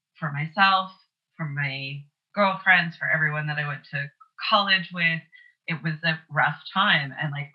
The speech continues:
I just so happened to be with a partner who understood that, but I, like,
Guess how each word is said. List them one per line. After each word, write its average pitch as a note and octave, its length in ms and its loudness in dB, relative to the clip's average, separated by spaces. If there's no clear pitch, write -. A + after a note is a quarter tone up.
I D3 180 2
just D#3 220 -6
so D#3+ 80 -4
happened D3+ 420 -4
to E3 80 -12
be D#3 260 -6
with D3 220 -2
a D#3+ 60 -2
partner D3 560 -2
who C#3+ 480 -6
understood D3 520 -6
that, C#3+ 380 -4
but C#3+ 300 0
I, D3+ 300 -4
like, D#3 180 0